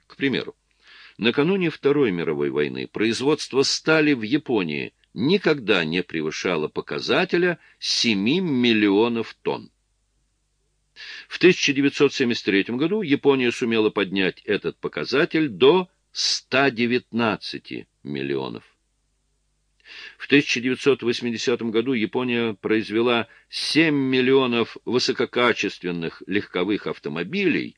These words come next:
вырвавшись в этой сфере производства на первое место в мире. С Ш А в тысяча девятьсот восьмидесятом году произвели шесть целых и пять десятых миллиона автомобилей.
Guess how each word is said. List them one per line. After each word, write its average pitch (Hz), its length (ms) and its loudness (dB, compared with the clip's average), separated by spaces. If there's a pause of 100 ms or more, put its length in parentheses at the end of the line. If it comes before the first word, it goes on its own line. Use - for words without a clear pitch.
(280)
вырвавшись 165 880 2
в 87 80 -4
этой 87 300 0
сфере 82 440 0
производства 73 800 -6
на 107 200 0
первое 160 600 0
место 123 480 -4
в 101 140 -6
мире. 76 420 -2 (540)
С - 180 0
Ш 113 360 2
А 165 40 -2
в - 80 -8
тысяча 160 360 -4
девятьсот 156 360 -4
восьмидесятом 143 680 -4
году 139 240 0
произвели 107 640 -2 (180)
шесть - 460 2
целых 190 360 4
и 160 60 4
пять 165 400 2
десятых 92 720 -2
миллиона 80 640 -2
автомобилей. 67 800 -12